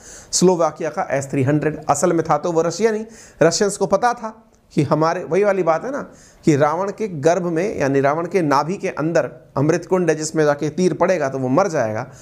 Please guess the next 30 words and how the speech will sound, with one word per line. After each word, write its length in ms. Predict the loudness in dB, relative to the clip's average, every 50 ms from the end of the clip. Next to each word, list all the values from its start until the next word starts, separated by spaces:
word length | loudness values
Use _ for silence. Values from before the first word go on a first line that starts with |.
| -20 -20 -20 -20 -6 0
ये 180 | 2 4 4 4
तो 120 | 2 0
भाई 300 | 0 0 0 0 0 -2
रावण 280 | 0 0 2 2 0 0
के 140 | 0 0 0
घर 180 | 0 0 0
के 120 | 0 0 0
लोगों 240 | 2 0 0 -2 -2
को 80 | -4
ही 60 | -2
पता 220 | 0 0 0 0 0
होगा 240 | 0 -2 -2 -4 -6
ना, 120 | -6 -8 -10 -14 -20 -20 -20 -20 -20 -20 -20 -8 -2 2
विभीषण 380 | 2 4 2 2 0 0 0
को 80 | 0 0
पता 260 | 0 0 0 -2 -2
था। 200 | -4 -6 -12 -16 -16 -18 -20 -20 -20 -20 -20 -20 -20 -20 -4 0 2
तो 80 | 2
भाई, 280 | 4 4 2 2 2 0
जब 180 | 0 -2 -2 0
रशिया 340 | -2 -2 0 2 2 2
ने 80 | 2 0
खुद 240 | -4 -4 -2 0 2
ने 100 | 2 0
अपना 280 | 0 -2 -2 -2 -2
एस 120 | -2 -2 -2
थ्री 160 | 0 0 0
हंड्रेड 240 | 2 2 0 0 0
बनाया 360 | 0 0 0 2 0 0 0
है 500 | -2 -4 -8 -10 -12 -14 -16 -20 -20 -20